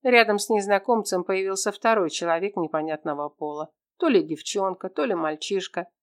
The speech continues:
По невысокому росту и миловидному круглому лицу казалось, что это девочка, но её волосы были спрятаны под тюрбан, а дерзкие повадки наводили на мысль,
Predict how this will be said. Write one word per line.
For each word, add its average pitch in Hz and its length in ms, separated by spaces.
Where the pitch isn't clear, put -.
По 269 60
невысокому 254 720
росту 247 420
и 190 60
миловидному 196 720
круглому 180 460
лицу 247 520
казалось, 202 440
что - 160
это 254 220
девочка, 160 600
но 226 140
её 214 220
волосы 220 380
были 170 140
спрятаны 175 520
под - 180
тюрбан, 190 520
а 254 120
дерзкие 214 540
повадки 208 440
наводили 180 520
на 180 160
мысль, 196 380